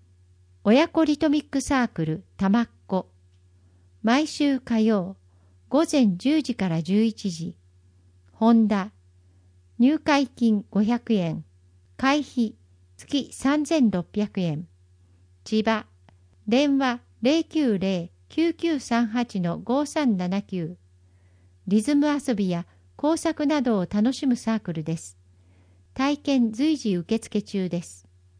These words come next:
マペティシンフォニー、シャンソン。第二、第四水曜、午前十時から正午。ホンダ。入会金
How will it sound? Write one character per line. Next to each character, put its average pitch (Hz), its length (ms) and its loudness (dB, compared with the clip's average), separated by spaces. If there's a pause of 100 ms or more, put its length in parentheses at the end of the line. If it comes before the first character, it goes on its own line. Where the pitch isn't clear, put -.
(1400)
マ 220 180 2
ペ 311 200 0
テ 285 140 -2
ィ 277 40 2
シ - 220 0
ン 277 80 4
フ 202 140 -2
ォ 190 60 2
ニ 160 340 -2
ー、 - 640 -20
シ - 80 -2
ャ 302 100 4
ン 285 60 2
ソ - 220 -4
ン。 160 180 -8 (1000)
第 302 280 0
二、 262 240 2
第 285 300 2
四 269 200 2
水 233 340 -2
曜、 170 300 -2 (560)
午 320 220 2
前 214 260 2
十 277 240 0
時 240 160 -4
か 180 140 -6
ら 165 100 -4
正 190 300 -4
午。 147 200 -8 (680)
ホ 247 180 0
ン 233 160 4
ダ。 202 220 -4 (960)
入 285 200 4
会 294 280 0
金 240 340 2